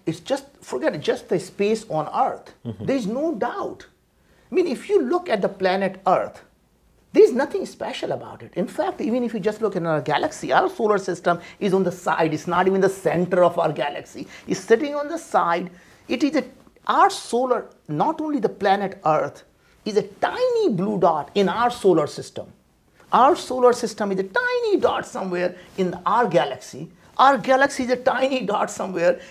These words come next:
Speaker 1: in this universe. And our universe may be a tiny dot in this multiverse.
Speaker 2: Right.
Speaker 1: Where is that scarcity of where we can live? Right?
Speaker 2: Yeah.
Speaker 1: Uh, we could be on some multiverse living somewhere and physically being projected here. <laughs>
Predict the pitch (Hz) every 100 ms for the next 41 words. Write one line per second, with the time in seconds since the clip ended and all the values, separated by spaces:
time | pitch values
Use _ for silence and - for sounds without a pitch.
0 | - 220 202 208 - 190 175 - 156 185
1 | - - - 220 208 185 277 285 302 233
2 | 226 214 202 240 214 226 214 190 196 196
3 | 190 185 339 190 156 - - - _ -
4 | 131 107 - - - - 151 175 247 202
5 | 202 170 - 196 196 196 196 180 170 175
6 | 160 160 180 151 147 - - _ _ _
7 | _ _ _ - 156 175 - - 107 127
8 | _ _ - - 147 143 - 139 240 -
9 | 254 156 190 381 339 202 - 214 214 196
10 | - 233 214 208 - _ - 147 190 254
11 | - 233 233 175 214 185 170 - - _
12 | _ - 151 196 208 196 214 220 170 170
13 | 180 185 165 160 - 190 190 196 196 180
14 | 151 160 165 170 - 160 131 160 - 156
15 | 127 269 - -